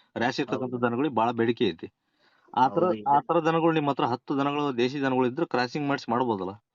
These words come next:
Speaker 2: ಇದಾವೆ ಎರಡು ದೇಸಿ ದನಗಳು. ಆ, ಆ ಒಂದು ಹಿನ್ನೆಲೆಯಲ್ಲೇ ನಾನು ಎರಡು ದನಗಳನ್ನ ಕಟ್ಟಿದ್ದೀವಿ, ಎರಡು ಆಕಳುಗಳನ್ನೇ ತಂದಿರುವಂತದ್ದು. ಸ್ವಲ್ಪ ಕಾಸ್ಟ್ಲಿ ಆದ್ರೂ ತಂದ್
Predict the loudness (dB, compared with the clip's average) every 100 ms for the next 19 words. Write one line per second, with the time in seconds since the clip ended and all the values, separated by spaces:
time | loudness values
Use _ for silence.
0 | _ _ _ _ -6 0 2 2 2 0
1 | -2 0 0 0 -2 0 0 -2 0 0
2 | -2 -2 0 0 0 2 0 0 0 2
3 | 2 0 0 -2 -2 -4 -4 -4 -4 -4
4 | -2 -2 -2 -4 -4 -2 0 -2 0 0
5 | 0 -2 -2 -2 -2 -2 -2 0 0 -2
6 | -4 -6 -8 -8 -6 -4 -2 -2 -2 -4
7 | 0 0 0 -2 0 0 0